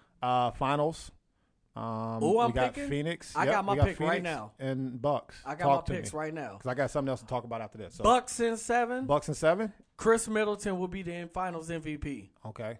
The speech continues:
Speaker 1: So I got Suns in six.
Speaker 2: Okay.
Speaker 1: And, um, I'll give it to Booker.
Speaker 2: I got, I got, I got, I got Bucks in
Speaker 1: I give
Speaker 2: seven.
Speaker 1: it to Booker.
Speaker 2: Chris Middleton will be the,
Speaker 1: So,
Speaker 2: will be the Finals M V P in my
Speaker 1: no
Speaker 2: opinion.
Speaker 1: matter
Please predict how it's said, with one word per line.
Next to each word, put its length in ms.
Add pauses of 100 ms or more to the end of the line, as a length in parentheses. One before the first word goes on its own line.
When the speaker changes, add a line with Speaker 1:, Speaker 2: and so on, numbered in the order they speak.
Speaker 1:
So 220
I 160
got 340
Suns 400
in 80
six. 420
Speaker 2:
Okay. 360 (420)
Speaker 1:
And, 680
um, 680 (880)
I'll 100
give 140
it 60
to 80
Booker. 320 (600)
Speaker 2:
I 200
got, 420
I 140
got, 240 (100)
I 100
got, 260 (220)
I 120
got 220 (300)
Bucks 360
in 80
Speaker 1:
I 20
give 80
Speaker 2:
seven. 380
Speaker 1:
it 80
to 80
Booker. 420
Speaker 2:
Chris 320
Middleton 440
will 100
be 160
the, 160
Speaker 1:
So, 220
Speaker 2:
will 80
be 60
the 100
Finals 420
M 120
V 140
P 180
in 120
my 60
Speaker 1:
no 80
Speaker 2:
opinion. 100
Speaker 1:
matter 440